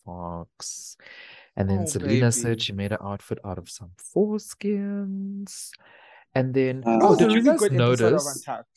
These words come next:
Speaker 1: Did you notice when Selena spoke about her confessional in Untucked, which means that they're doing confessionals either every day or, like, something?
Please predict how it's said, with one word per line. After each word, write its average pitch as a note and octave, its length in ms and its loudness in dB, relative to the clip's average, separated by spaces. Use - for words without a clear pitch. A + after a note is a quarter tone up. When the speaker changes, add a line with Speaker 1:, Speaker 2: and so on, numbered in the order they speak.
Speaker 1:
Did D3+ 160 0
you G#3 60 4
notice F#3 360 4
when D#3+ 140 -2
Selena B2+ 420 -2
spoke B2+ 400 -6
about G#2+ 260 -6
her G#2+ 100 -8
confessional G2 880 -8
in A2 200 2
Untucked, G2 580 -4
which A#2+ 180 2
means C#3+ 120 0
that D3 120 2
they're C3 80 2
doing A2 440 -2
confessionals G#2+ 760 -8
either G#2 260 -4
every G#2 300 -6
day F2+ 500 -6
or, F#2+ 240 0
like, F2 340 -4
something? F#2 600 -4